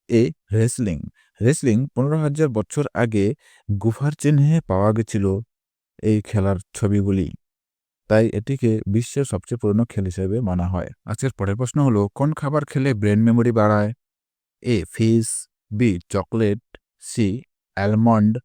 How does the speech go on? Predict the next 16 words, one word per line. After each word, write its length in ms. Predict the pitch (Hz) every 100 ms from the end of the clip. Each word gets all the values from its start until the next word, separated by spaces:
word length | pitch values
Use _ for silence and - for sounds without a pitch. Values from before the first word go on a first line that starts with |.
| _ _ _ _ _ _ _
ডি, 280 | 104 98 117 104 139 _ -
all 200 | 104 107
of 140 | 107 98
this। 260 | 101 87 - - - _ _ _ _ _ _ _ _ _ _ _ _ _ _ _ _ _ _ _ _ _ _ _ _ _ _ _ _ _ _ -
সঠিক 260 | - 110 127
উত্তর 220 | 123 139
হয়ে 140 | 131 131
যাবে 200 | 95 95 117 _ - -
সবগুলোই। 600 | - 110 113 120 101 82 - _ _ -
সবগুলো 440 | - 101 110 120 135
খেলেই 340 | 123 120 98 123 _ _ -
আমাদের 300 | 101 101 104
শরীরের 460 | - 113 117 107 98 110
ব্রেনের 640 | 104 101 98 113 113 107 113
পাওয়ার 320 | 92 95 98
বাড়ে। 280 | 92 82